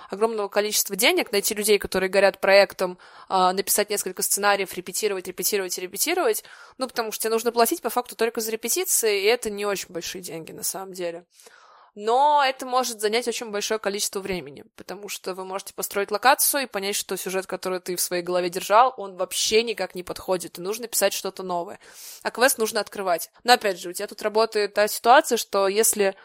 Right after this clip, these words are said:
тебя хотя бы чуть-чуть устраивает этот сюжет, ты можешь открыться и с этим сюжетом, а потом его менять, модернизировать, добавлять новые фишки и так далее.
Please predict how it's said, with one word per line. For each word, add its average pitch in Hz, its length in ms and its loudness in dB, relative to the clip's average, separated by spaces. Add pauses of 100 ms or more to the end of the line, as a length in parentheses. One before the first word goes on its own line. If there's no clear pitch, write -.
(260)
тебя 233 220 4
хотя 220 240 2
бы 208 100 -4
чуть-чуть 214 240 -8
устраивает 196 360 2
этот 190 200 -8
сюжет, 262 380 4
ты 214 80 -4
можешь 208 220 0
открыться - 420 2
и 196 40 -6
с - 60 0
этим 330 240 -2
сюжетом, 254 500 -2
а 220 60 0
потом 214 300 -4
его 185 220 -6
менять, 254 540 -2
модернизировать, 208 920 -4 (240)
добавлять 180 380 -4
новые 262 500 4
фишки 226 400 -10
и 202 40 -12
так 196 220 -12
далее. - 300 -12